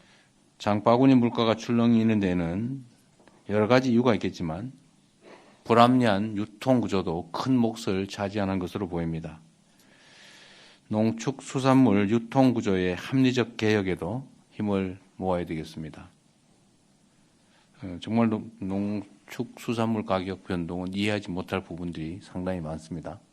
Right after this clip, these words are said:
어, 최근 통신사 그리고 금융사에서 해킹 사고가 잇따르고 있습니다. 그래서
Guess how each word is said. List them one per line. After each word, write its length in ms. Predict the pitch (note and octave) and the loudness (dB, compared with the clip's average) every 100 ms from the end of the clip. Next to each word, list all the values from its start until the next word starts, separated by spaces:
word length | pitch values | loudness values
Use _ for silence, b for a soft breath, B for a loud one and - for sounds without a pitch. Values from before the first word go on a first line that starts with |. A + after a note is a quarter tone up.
| _ _ _ B B B B B B B B B B B B _ _ _ - | _ _ _ B B B B B B B B B B B B _ _ _ -8
어, 280 | G#2 G#2 G#2 | -4 -4 -4
최근 360 | - D3+ D#3+ | 0 4 4
통신사 920 | D3+ D3+ D3 E3+ E3 D#3+ C#3+ C3 B2+ A#2+ | 4 2 2 2 2 6 8 10 8 6
그리고 280 | B2+ B2+ A#2+ | 0 0 2
금융사에서 840 | A#2 A#2+ C3 B2+ A#2+ A2 G2+ A2 | 6 8 6 4 2 2 2 2
해킹 380 | A2 B2+ - D3 | 0 -8 0 0
사고가 420 | B2+ A2 G#2 F#2 | 2 -2 -2 -4
잇따르고 400 | F2 A2 A2 G#2 | -2 0 0 -2
있습니다. 460 | E2 E2 E2 D#2+ - | -4 -6 -6 -8 -10
그래서 460 | G2+ F#2+ F#2+ A2+ | -10 -6 -6 -6